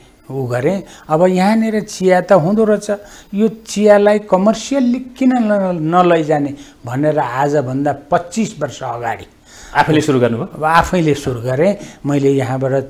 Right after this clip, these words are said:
Speaker 1: यो चिया तथा कफी विकास बोर्डबाट टेक्निसियन लगेर फिजिबिलिटी स्टडी गराएँ।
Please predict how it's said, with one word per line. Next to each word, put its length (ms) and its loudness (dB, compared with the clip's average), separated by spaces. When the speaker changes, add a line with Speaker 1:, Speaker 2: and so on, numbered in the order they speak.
Speaker 1:
यो 400 -4
चिया 480 -2
तथा 280 -6
कफी 320 -8
विकास 400 -6
बोर्डबाट 600 -2
टेक्निसियन 580 -2
लगेर 520 -2
फिजिबिलिटी 720 -6
स्टडी 360 -6
गराएँ। 520 -6